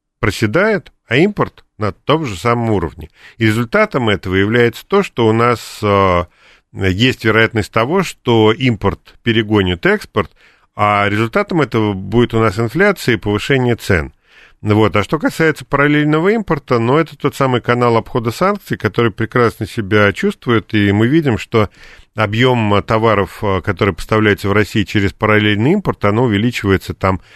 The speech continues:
на двадцать процентов в месяц, не в год, а в месяц. Ну, это вот как раз вот та самая история, когда вода, а, дырочку найдёт <clears throat> в плотине,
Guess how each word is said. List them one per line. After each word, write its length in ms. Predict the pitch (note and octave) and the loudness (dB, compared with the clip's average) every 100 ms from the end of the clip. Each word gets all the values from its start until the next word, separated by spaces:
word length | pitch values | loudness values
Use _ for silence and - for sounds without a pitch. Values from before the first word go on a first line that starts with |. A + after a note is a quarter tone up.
| - - | -18 -4
на 120 | G2 | -2
двадцать 260 | G#2+ B2+ - | 0 0 -2
процентов 480 | G#2+ - A2+ G#2+ | -4 -2 -2 -2
в 100 | F#2 | -2
месяц, 520 | F#2+ G#2+ F2 - - F2 | 2 4 2 -2 -8 -4
не 80 | |
в 60 | F2 | -2
год, 240 | G#2 C3+ G2+ | 0 0 0
а 80 | |
в 80 | E2+ | 0
месяц. 440 | G2 F#2 - - - _ - - - | 0 0 -2 -14 -20 _ -20 -16 -2
Ну, 320 | G2+ C3 F#3+ | 2 4 4
это 240 | G3 E3+ | 2 0
вот 140 | B2 - | -2 0
как 200 | G#2+ A2+ | -2 2
раз 260 | C3 C#3+ | 0 0
вот 120 | A2+ | -4
та 120 | - G#2 | -2 -2
самая 340 | A#2 G#2+ G#2 | 0 0 0
история, 420 | G2+ - C#3+ C#3 | -2 -2 0 0
когда 420 | - F#2+ F2 G2+ | 0 -2 2 2
вода, 580 | F#2 G2 F2+ A2+ A#2 G#2 - - | 2 0 2 2 2 0 -6 -10
а, 260 | F2+ F#2 F2+ | -2 0 0
дырочку 440 | G2+ A#2+ - - | 0 -2 -4 -2
найдёт 500 | F#2+ G2 A#2+ F#3+ - _ - | 2 2 2 0 -2 _ -20
<clears throat> 180 | - - | -18 -2
в 400 | B2+ A2 G2 - | 2 4 2 0
плотине, 640 | G#2 G#2 - G#2 F2 D#2+ | 0 0 0 -2 -2 -4